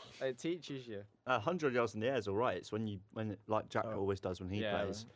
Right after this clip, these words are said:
Speaker 2: smash it into your shins or something, and you've got
Speaker 1: Yeah.
Speaker 2: absolutely no chance. I remember, um, 'cause the one game we did play pretty much, apo-, we played One Bounce a tiny bit, but Sore Ass was the main game by far. And then a-, apart from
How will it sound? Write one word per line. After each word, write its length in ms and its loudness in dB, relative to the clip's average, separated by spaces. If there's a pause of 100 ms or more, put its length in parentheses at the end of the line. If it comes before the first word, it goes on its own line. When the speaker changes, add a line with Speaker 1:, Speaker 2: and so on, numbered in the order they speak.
(280)
Speaker 2:
smash 560 -2
it 100 0
into 240 -4
your 40 -2
shins 400 -2
or 80 -12
something, 260 -12
and 100 -8
you've 100 -6
got 120 0
Speaker 1:
Yeah. 140 -2
Speaker 2:
absolutely 380 -2
no 180 0
chance. 480 -2 (240)
I 80 2
remember, 380 4
um, 240 4 (340)
'cause 200 0
the 80 -6
one 240 2
game 180 4
we 140 -2 (200)
did 200 -2
play 220 0
pretty 220 -8
much, 360 -10 (140)
apo-, 240 -4
we 80 -2
played 180 2
One 160 2
Bounce 260 -2
a 40 -16
tiny 260 -2
bit, 240 -6 (400)
but 200 -2 (280)
Sore 360 2
Ass 200 0
was 140 -2
the 100 -4
main 200 -4
game 280 -2
by 120 -8
far. 340 -6 (400)
And 120 -2
then 120 0
a-, 60 2
apart 340 -2
from 240 -4